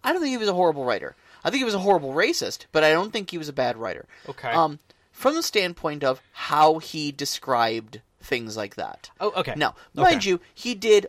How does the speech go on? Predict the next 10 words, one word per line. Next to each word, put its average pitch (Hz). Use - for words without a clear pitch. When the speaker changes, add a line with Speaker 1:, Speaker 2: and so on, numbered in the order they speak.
Speaker 1:
often 185
enough 156
describe 139
things 131
as 127
undescribable. 113
Speaker 2:
He, -
he 185
would 190
Speaker 1:
Now, -